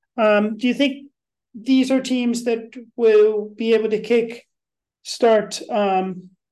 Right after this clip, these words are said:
our season with? Um, Atlanta, they've, they've also been eliminated, so they have a,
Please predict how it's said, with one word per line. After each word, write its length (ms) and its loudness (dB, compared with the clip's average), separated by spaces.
our 160 2
season 500 -4
with? 260 -4
Um, 380 -4
Atlanta, 640 -2
they've, 280 0
they've 180 2
also 320 4
been 220 0
eliminated, 640 0
so 160 -4
they 200 0
have 240 0
a, 340 2